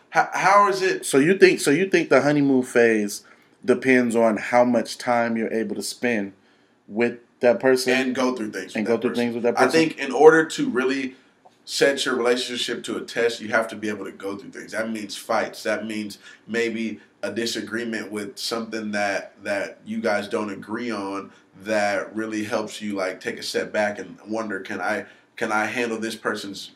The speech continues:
Speaker 1: views or this person, this person's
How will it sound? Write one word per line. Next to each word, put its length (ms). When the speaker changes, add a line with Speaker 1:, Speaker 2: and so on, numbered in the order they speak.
Speaker 1:
views 480
or 200
this 300
person, 540
this 160
person's 560